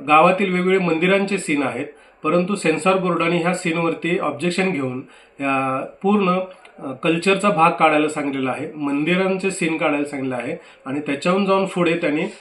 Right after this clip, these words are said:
महा-, महाकवी पद्मश्री नामदेव ढसाळ यांची कविता काढायला सांगितलेली आहे. आणि जेव्हा आम्ही डिबेटसाठी ऑफिसरसोबत गेलो, तेव्हा रेवणकर ऑफिसर आणि, अ, स-, सय्यद रबी हाशमी ऑफिसर यांनी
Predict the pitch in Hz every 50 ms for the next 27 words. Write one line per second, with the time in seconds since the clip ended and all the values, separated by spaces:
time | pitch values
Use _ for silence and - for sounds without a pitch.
0 | - - _ _ _ _ _ _ _ _ - - 143 139 143 139 131 - - 147
1 | 135 147 170 190 180 190 175 175 190 180 - 165 156 170 165 175 - 170 180 185
2 | 180 151 139 147 151 185 202 180 175 165 - 147 139 151 - - - 151 143 151
3 | 156 - 208 202 185 165 156 151 165 143 147 147 135 131 127 120 - 123 113 113
4 | 117 113 113 113 113 135 160 180 - - - - - - _ - 131 156 156 143
5 | 151 156 165 190 196 202 214 208 - 156 147 151 185 190 185 - 196 185 - 147
6 | 139 160 - - - - - - 147 - 190 175 - 196 185 - 190 180 165 185
7 | 170 - 185 180 165 135 135 156 - - - _ _ - 160 160 156 170 175 180
8 | 190 214 - - - - - _ - 147 156 160 170 185 196 202 196 202 - 160
9 | 160 - 202 185 - 165 156 - - - - 156 151 160 165 175 180 185 214 -
10 | - - _ - - 139 135 131 127 127 127 127 127 131 131 131 - - - -
11 | - - - - - - - - - - 180 180 175 185 202 208 185 175 175 170
12 | 185 170 160 160 - - 165 160 156 151 151 180 185 175 160 147 151 - - -
13 | - - _ - 147 151 151 165 175 196 214 226 -